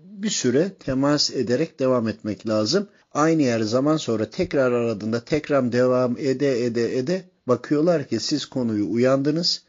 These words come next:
ve bunlar da çok zeki, akıllı varlıklar olduğu için taktik değiştirerek başka bir organınızda, başka bir yerde yaşamaya devam edebiliyorlar. Ama mutlaka bulundurun ve kullanın.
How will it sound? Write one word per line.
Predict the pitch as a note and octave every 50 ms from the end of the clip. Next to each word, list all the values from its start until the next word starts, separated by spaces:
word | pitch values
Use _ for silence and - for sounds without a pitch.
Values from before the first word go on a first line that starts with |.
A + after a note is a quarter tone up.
| _ _ _ _ _ _ -
ve | A#2+ A#2+ A2+
bunlar | C3 C3+ C3 C3
da | C3+ C3
çok | C3 - - B2 A2 G2+
zeki, | F2 F#2+ A#2 A2 - - - D#3 D3+ D#3 C3+ G2+ D#2 - - _ _ - _ _ -
akıllı | A2 - - - C3 B2+ C#3 D3+ C3
varlıklar | A#2 A2 A2 G#2+ G#2+ G2+ - A#2 A2
olduğu | G#2 G2+ G#2 G#2 G#2+ E3+
için | F#3 E3+ D#3 - E3 E3 F#3 F3 - _ _ _ _ _ -
taktik | - E3 D#3+ - - E3 - -
değiştirerek | C3 B2 A#2+ A2+ - - A#2 A#2+ C#3 E3+ F3 F3 -
başka | C#3 C3+ C3+ - - D#3+ D3
bir | B2+ B2+
organınızda, | B2+ B2 A#2 A2 G#2 G#2 A2 G#2+ G2+ G2+ G2+ G#2+ G#2 G2+ - - D3+ E3+
başka | D#3+ C3+ B2 - - - B2 A2
bir | G#2 G#2
yerde | G2 F#2+ F#2+ G2 A#2+ D#3+ F3+ F3+ - _ _ _ _ _ _ -
yaşamaya | - B2+ A#2+ - - A2 G#2 G#2 A2+ C3 D3 C#3+ B2
devam | A#2 A2 A2 A#2+ C3+ C3+ B2+
edebiliyorlar. | A#2 G2+ A2+ A2 G2+ G#2 G2+ G#2 G#2 A#2+ D3+ D#3+ - C3+
Ama | C3 B2+ B2+
mutlaka | B2 B2+ C#3 D#3+ - - B2 A2+ - - A#2+ A2 G#2
bulundurun | A2+ A2+ A#2+ A#2+ B2 A#2+ B2 B2+ C#3+ C#3+ C#3
ve | B2 A#2+ A#2+
kullanın. | - - A#2 A2 A2 G#2+ G2+ G2 F2+